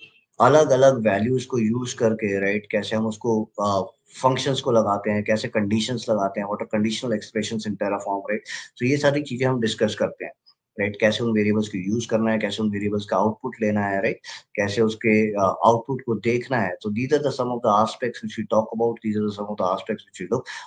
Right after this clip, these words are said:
और ये बहुत जल्दी आ जाता है course में, आपको बहुत time तक वेट नहीं करना पड़ता, right? If you see, this is the module for variables which always is lesson five, we go to twelve to thirteen modules, पर लेसन फ़ाइव में ही आपको उतनी इन्फॉर्मेशन मिल जाती है जिससे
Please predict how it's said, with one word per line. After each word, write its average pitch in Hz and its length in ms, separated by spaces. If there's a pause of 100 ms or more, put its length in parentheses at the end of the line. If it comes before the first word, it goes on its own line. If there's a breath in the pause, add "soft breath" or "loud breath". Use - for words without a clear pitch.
और 143 80
ये 165 60
बहुत 123 420
जल्दी 117 320
आ 139 120
जाता 123 200
है 107 40
course 101 260
में, 101 60
आपको 110 160
बहुत 123 280
time 113 140
तक 123 180
वेट 131 100
नहीं 131 140
करना 113 200
पड़ता, 98 300
right? 107 180 (440 loud breath)
If 98 60
you 107 140
see, 131 200
this 113 200
is 117 120
the 107 100
module 107 260
for 110 260
variables 110 340
which - 200
always 101 220
is 104 200
lesson 107 180
five, 95 240
we 98 200
go 104 100
to 101 240 (300)
twelve 113 220
to - 320
thirteen 110 360
modules, 107 340 (380 loud breath)
पर 131 80
लेसन 127 260
फ़ाइव 139 200
में 165 60
ही 165 60
आपको 139 280
उतनी 160 240
इन्फॉर्मेशन 139 520
मिल 127 160
जाती 135 220
है 135 60
जिससे 147 400